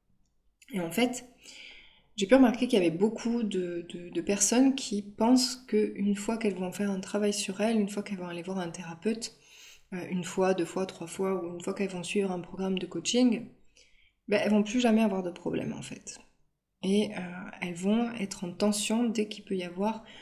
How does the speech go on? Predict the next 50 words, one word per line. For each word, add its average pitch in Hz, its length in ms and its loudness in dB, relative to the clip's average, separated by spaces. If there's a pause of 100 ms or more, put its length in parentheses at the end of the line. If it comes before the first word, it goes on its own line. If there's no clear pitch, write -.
(140)
un 202 100 2
creux 202 220 0
de 190 40 0
la 165 120 0
vague, 196 300 2
dès 185 100 -2
qu'il - 120 -12
peut 202 120 -2
y 190 40 2
avoir 190 200 -4
des 180 180 -4
émotions 180 360 -6
négatives, 185 520 -4
dès - 120 -8
qu'il - 120 -10
peut 208 100 -4
y 190 80 0
avoir 190 200 -4
un 170 60 -6
peu 185 120 -10
de, 175 300 -8
de, 180 100 -10
de 180 140 -14
côté 190 320 2
d'ombre 208 500 2 (1040)
qui - 100 -6
revient, 175 380 0 (100)
qui 196 140 0
revient, 180 340 2
où 180 80 2
elles 160 80 0
se - 120 0
disent, « 226 300 0 (760)
En 160 80 -2
fait, 226 160 2
je - 40 4
suis 220 80 4
en 180 140 2
échec, 208 600 2
euh, 185 180 -6
de 185 80 -6
ma 180 160 -2
thérapie, 180 480 0
je - 60 6
suis 214 80 2
en 180 120 -2
échec 208 240 0
de 190 60 0
mon 180 140 -2
coaching, 233 640 2